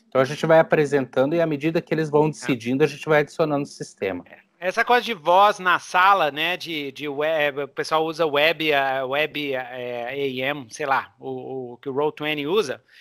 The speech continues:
Speaker 2: Eu já testei várias vezes do Roll twenty e nunca gostei, cara. É, hum, tipo assim, é, sempre tive problema. Às vezes, a, quando você coloca a webcam, ela trava.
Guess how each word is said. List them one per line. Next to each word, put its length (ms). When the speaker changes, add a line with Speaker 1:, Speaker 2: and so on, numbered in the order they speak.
Speaker 2:
Eu 200
já 140
testei 340
várias 360
vezes 240
do 120
Roll 160
twenty 340
e 340
nunca 720
gostei, 420
cara. 320
É, 160
hum, 520
tipo 160
assim, 400
é, 640
sempre 380
tive 180
problema. 720
Às 140
vezes, 220
a, 280
quando 220
você 140
coloca 440
a 60
webcam, 800
ela 200
trava. 720